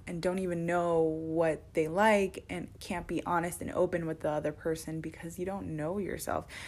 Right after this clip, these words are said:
So to get further into it, so I'm not just rambling on,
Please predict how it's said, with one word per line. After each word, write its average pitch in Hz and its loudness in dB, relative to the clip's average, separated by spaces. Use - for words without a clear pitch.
So - 6
to - -4
get 226 6
further 208 12
into 175 2
it, - 2
so 175 0
I'm 165 0
not 165 0
just 170 -2
rambling 180 2
on, 151 2